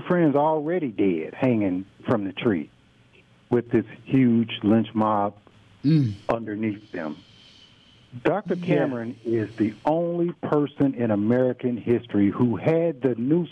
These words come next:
Speaker 1: around his neck and the other already tossed over the limb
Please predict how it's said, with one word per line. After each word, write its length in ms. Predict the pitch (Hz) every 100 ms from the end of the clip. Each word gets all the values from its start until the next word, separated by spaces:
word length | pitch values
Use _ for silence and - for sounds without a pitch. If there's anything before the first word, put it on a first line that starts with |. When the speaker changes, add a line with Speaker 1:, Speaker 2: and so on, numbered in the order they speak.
| -
Speaker 1:
around 520 | 123 131 156 151 143
his 140 | 120 92
neck 400 | 104 123 - - _ _ _ -
and 180 | 117
the 120 | 113 117
other 460 | 160 185 165 139 123 _ _ _ _ _ 131
already 600 | 165 180 185 180 151 139 -
tossed 320 | - 165 160 -
over 280 | 180 202 151
the 140 | 127
limb 460 | 123 127 127 127